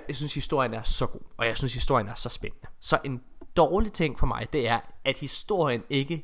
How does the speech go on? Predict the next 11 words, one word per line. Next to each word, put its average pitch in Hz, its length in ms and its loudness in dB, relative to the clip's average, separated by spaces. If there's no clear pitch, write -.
var 135 60 -2
sammenhængende 127 880 4
fortalt. - 500 -4
Altså, 147 460 6
at 120 180 -2
der 123 60 4
var 113 140 2
stops - 640 8
undervejs 120 640 2
i 123 80 -4
Forsaken. 110 500 -8